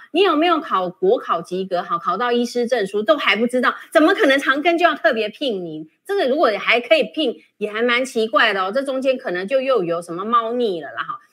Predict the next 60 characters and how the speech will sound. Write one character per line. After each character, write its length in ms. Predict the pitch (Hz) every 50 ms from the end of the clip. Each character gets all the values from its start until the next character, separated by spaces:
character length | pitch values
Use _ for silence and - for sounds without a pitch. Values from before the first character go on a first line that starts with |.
| _ -
但 120 | - 392 403
是 60 | 415
我 60 | 403
们 180 | 302 247 240 240
姑 240 | 240 311 311 330 320
且， 400 | - - 240 202 175 - - _ _ _ _ _
啊， 260 | - 180 170 160 165 _
相 200 | - 320 294 320
信 220 | 339 359 330 262 226
说 420 | - 269 247 247 247 247 247 - _ _ _ _ _ _ _ _ _ -
这 240 | - 427 415 403 370
一 120 | 285 311
段 460 | 320 359 349 294 262 247 233 233 247
历 260 | 277 320 269 226 190
程 300 | 190 - 220 160 143 143
啊， 200 | 147 123 - - _ _ _ -
因 140 | 285 330
为 120 | 349 330 302
从 200 | - 233 226 240
简 220 | 240 214 185 185
副 140 | 180 262 262
院 180 | 262 240 226 208
长 180 | 202 165 160
的 140 | 165 165 160 - _ _ -
历 180 | 240 247 220 190
史， 200 | - - - _ -
这 100 | - 208
个 380 | 208 196 180 170 165 170 175 - - _ _
他 300 | - 247 254 254 262 254
所 320 | - - 180 160 151 160
说 240 | - - 269 262 277
明 180 | 269 220 175
的 100 | 175 175
部 220 | 175 - 247 220 190
分 140 | 220 208 170
也 80 | 160
是 80 | 175 220
告 220 | 220 247 220 202
诉 160 | 196 - 214
我 80 | 180 156
们， 240 | 147 147 147 151 - _ _ _ _ _ _
他 180 | - 254 262
是， 340 | 269 269 277 262 247 226 208 202 - -
的 160 | - 196 220
确 180 | - 294 269 240
是 140 | - 254 220
指 240 | - - 180 196
导 180 | 214 226 175 151
的 100 | 151 165
学 300 | 165 - - 165 160 165
生 320 | 165 - 185 180 175 175
啊， 100 | 156 147
陈 160 | 165 - 190 196
其 140 | - 202
迈 160 | 196 226 208 208
被 180 | 214 220 208
他 200 | 202 208 185 196
指 220 | 196 - 165 170 185
导 240 | - - 143 120
嘛， 200 | 107 - - -